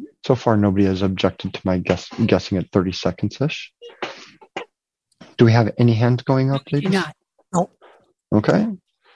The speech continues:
Speaker 1: So five, four, three, two, one.
Speaker 2: Yay.
Speaker 1: And Penny the Fifth, I declare you elected by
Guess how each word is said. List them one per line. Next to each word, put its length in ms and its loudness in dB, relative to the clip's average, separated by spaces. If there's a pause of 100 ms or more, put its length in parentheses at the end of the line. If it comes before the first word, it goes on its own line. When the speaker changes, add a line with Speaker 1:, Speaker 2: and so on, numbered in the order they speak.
(680)
Speaker 1:
So 340 -6 (140)
five, 440 2 (400)
four, 480 0 (680)
three, 420 2 (680)
two, 280 2 (880)
one. 420 2 (360)
Speaker 2:
Yay. 60 -20 (320)
Speaker 1:
And 440 2 (260)
Penny 260 4
the 120 0
Fifth, 480 -6
I 160 0
declare 560 0
you 600 0
elected 720 -2
by 180 -2